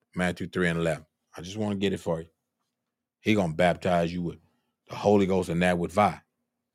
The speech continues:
What do you think that fire come to do? Hmm?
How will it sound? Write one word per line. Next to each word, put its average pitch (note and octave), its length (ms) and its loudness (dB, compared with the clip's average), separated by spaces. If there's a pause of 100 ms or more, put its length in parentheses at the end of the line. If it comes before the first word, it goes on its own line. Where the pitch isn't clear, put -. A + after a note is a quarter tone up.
(1000)
What C4 100 -2
do C4 40 4
you B3 140 2
think D3+ 220 2
that A2 160 0
fire F#2+ 280 -2
come E2+ 220 -4
to D#2+ 60 -8
do? D#2+ 220 -6 (960)
Hmm? F#3+ 160 2